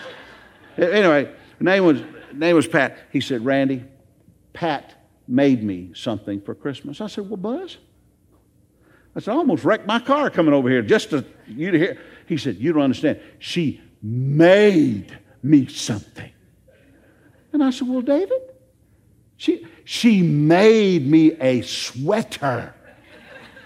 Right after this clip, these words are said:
And about that time, Ray said, "Hey, David, why don't you go upstairs and put it on show, Randy?" So David disappeared, and I heard Sasquatch coming back.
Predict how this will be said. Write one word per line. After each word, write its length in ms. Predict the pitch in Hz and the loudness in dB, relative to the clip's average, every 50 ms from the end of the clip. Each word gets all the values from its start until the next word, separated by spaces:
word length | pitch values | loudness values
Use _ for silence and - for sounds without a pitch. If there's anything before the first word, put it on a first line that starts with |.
| - - - - - - - - - - _ _ _ _ _ _ _ _ _ _ _ _ _ _ _ _ _ _ _ _ _ _ | -20 -20 -20 -20 -20 -20 -20 -20 -20 -20 _ _ _ _ _ _ _ _ _ _ _ _ _ _ _ _ _ _ _ _ _ _
And 80 | - 156 | -4 0
about 220 | 185 208 185 - | 2 2 2 2
that 200 | 202 190 165 131 | 2 0 0 0
time, 300 | - 202 190 180 170 160 | 2 2 4 4 2 2
Ray 200 | 165 170 170 156 | 2 4 2 2
said, 400 | 147 - 180 147 131 110 - - - _ _ _ _ _ _ _ _ _ _ _ _ _ - | 2 2 2 0 0 -2 -6 -12 -20 _ _ _ _ _ _ _ _ _ _ _ _ _ 0
"Hey, 180 | - 247 226 196 | 2 4 4 4
David, 460 | 170 220 226 240 254 240 285 294 - - - - _ - - - _ - | 4 4 6 4 4 2 0 -4 -6 -10 -20 -20 _ -20 -20 -20 _ 0
why 100 | 240 294 | 2 2
don't 140 | 294 - | 2 0
you 60 | 208 240 | 2 4
go 140 | 262 247 | 4 4
upstairs 380 | 220 170 - - 226 202 196 156 | 4 2 0 2 2 2 2 0
and 80 | 117 - | 0 0
put 120 | 214 196 | 2 2
it 60 | 180 | 4
on 160 | 185 180 160 | 4 2 2
show, 440 | 135 - - - 208 190 175 151 131 | 0 -2 0 2 4 6 6 6 4
Randy?" 680 | 127 123 131 127 123 117 110 107 98 87 - 78 69 - - - - - - - - - - - - - - - - - - - - - - - - - - - - - - - - - - - - - - - - - 185 - - - - - - - - - - - - - - - - - - - - | 4 4 4 4 2 2 0 -2 -6 -6 -8 -10 -12 -14 -14 -16 -14 -12 -12 -10 -10 -10 -10 -8 -8 -8 -8 -8 -6 -6 -8 -6 -8 -8 -8 -8 -8 -8 -8 -10 -10 -10 -10 -12 -12 -12 -14 -14 -16 -16 -16 -18 -18 -18 -18 -18 -18 -18 -18 -18 -18 -20 -20 -20 -20 -20 -20 -20 -20 -20 -20 -20 -20 -18 -2
So 200 | - 208 208 185 | 2 2 2 4
David 440 | 156 214 240 262 233 202 196 165 | 6 6 6 6 6 2 0 2
disappeared, 840 | 160 214 202 - - 160 - - 220 240 214 175 147 143 175 - - - - - - - - _ _ _ | 4 2 2 2 0 -6 -2 0 0 2 4 4 2 2 -2 -6 -12 -20 -20 -20 -20 -20 -20 _ _ _
and 120 | 147 156 180 | 0 2 2
I 180 | 208 226 220 | 4 2 2
heard 240 | 156 185 226 214 180 | 2 2 0 0 0
Sasquatch 880 | 143 - - 247 262 247 185 - - - - 208 190 156 139 - - - | -2 -2 0 0 0 0 -2 -4 -8 -8 -4 -2 -2 -2 -4 -6 -10 -6
coming 340 | - 175 165 151 147 139 135 | -2 0 0 2 2 2 2
back. 300 | 147 143 135 143 156 | 2 0 0 0 -4